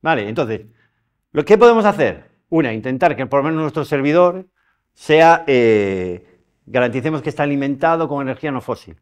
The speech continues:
Y dos, cuantos menos servidores utilicemos, mejor.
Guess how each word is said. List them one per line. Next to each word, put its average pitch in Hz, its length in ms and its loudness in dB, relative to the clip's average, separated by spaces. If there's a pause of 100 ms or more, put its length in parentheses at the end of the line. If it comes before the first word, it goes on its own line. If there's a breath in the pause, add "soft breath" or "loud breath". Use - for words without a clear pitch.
(100)
Y 131 120 -6
dos, 143 340 0 (640)
cuantos 123 320 -4
menos 151 220 -4
servidores 143 420 -4
utilicemos, 139 500 -8
mejor. 104 240 -12